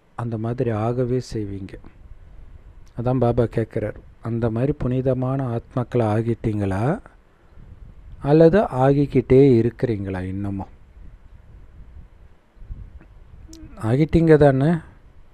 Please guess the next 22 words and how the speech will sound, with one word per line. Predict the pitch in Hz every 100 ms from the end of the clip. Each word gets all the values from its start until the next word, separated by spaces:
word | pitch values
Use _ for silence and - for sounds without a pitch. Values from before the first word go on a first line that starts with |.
| - - - - - - - -
ஈஸி | 110 175 - 202
தானே? | 175 160 131 156 175 - - - - - - _ _ -
அல்லது | - 156 147
அப்படி | 131 139
ஆகிறது | 139 175 165 160
கொஞ்சம் | 143 131 -
கஷ்டமா | - 165 165 135
இருக்குதா? | 107 98 98 - - - - - - - - _ _ - - - - - - - - - - - - - - - - -
அதை | 113 117
ப-, | 123 120 - - - -
ஏன்னா | 123 156 127 120 170
எப்படி | 123 131 - 208 202
இருந்தாலும் | 202 185 175 170 165 175
முந்தைய | 160 147 135
கல்பத்துல | 127 123 131 165
நீங்க | 170 139 117
ஆகிட்டீங்கன்ற. | 113 135 147 143 - 117 104 101 107 98 - - - - - - - - - - - - - _ - - - - - _
இப்ப | 110 101
மறுபடியும் | 98 107 151 226 277
அதே | 220
மாதிரி | 220 214 190
ஆகணும், | 175 156 156 139